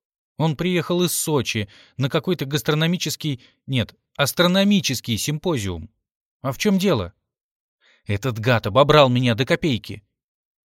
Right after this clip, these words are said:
«И много взял?» «Сорок два рубля с мелочью». «Да, нехорошо.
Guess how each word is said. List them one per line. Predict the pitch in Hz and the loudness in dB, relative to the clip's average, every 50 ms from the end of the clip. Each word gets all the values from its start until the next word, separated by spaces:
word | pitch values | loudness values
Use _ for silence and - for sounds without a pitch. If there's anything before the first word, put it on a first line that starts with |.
| _ | _
«И | - 147 151 | -4 -2 -2
много | 151 156 170 175 170 165 | 0 2 2 2 2 0
взял?» | 151 147 165 175 196 214 202 _ _ _ _ _ _ _ _ _ | 0 2 2 2 2 2 0 _ _ _ _ _ _ _ _ _
«Сорок | - - 110 110 160 165 131 | -8 -4 -2 0 0 0 0
два | 117 131 143 160 | 0 2 2 2
рубля | 185 185 151 127 127 131 | 2 0 0 0 -2 -2
с | - - | -2 -2
мелочью». | 123 135 139 143 135 117 - 127 120 113 110 _ _ _ _ _ _ _ _ _ _ _ _ - _ _ _ _ _ _ _ _ | -2 0 0 -2 -4 -6 -6 -6 -6 -8 -8 _ _ _ _ _ _ _ _ _ _ _ _ -20 _ _ _ _ _ _ _ _
«Да, | - 117 135 147 147 143 139 139 135 _ - | -8 -4 0 2 2 2 2 0 -2 _ -6
нехорошо. | 151 170 - - 180 196 170 - - 120 110 113 120 | -8 -6 -6 -4 -4 -4 -4 -4 -6 -8 -8 -8 -10